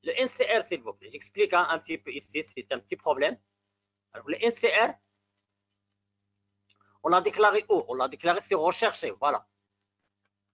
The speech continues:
Ce qui est déclaré, s'il vous plaît, à l'intérieur d'une procédure, ça c'est le procédure recherchée, il est connu seulement dans la procédure recherchée. Alors, les N C R, il est utilisé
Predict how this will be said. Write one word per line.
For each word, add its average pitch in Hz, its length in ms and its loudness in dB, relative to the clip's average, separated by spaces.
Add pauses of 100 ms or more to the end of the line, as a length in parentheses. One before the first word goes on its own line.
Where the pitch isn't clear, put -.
(920)
Ce 233 100 -14
qui 240 160 0
est 226 40 0
déclaré, 220 420 0
s'il 208 180 -6
vous 196 140 0
plaît, 127 360 -6
à 147 80 0
l'intérieur 208 520 2
d'une 190 200 2
procédure, 160 640 -2 (580)
ça 151 100 2
c'est 165 100 -8
le 160 100 0
procédure 156 520 0
recherchée, 135 640 -2 (420)
il 175 140 2
est 202 100 2
connu 214 240 6
seulement 262 680 2 (180)
dans 196 160 2
la 214 300 4 (100)
procédure 208 520 0
recherchée. 180 480 -2 (520)
Alors, 147 160 0
les 226 100 2
N 262 120 0
C - 180 -2
R, 170 320 2
il 156 120 -4
est 196 100 -6
utilisé 214 640 -2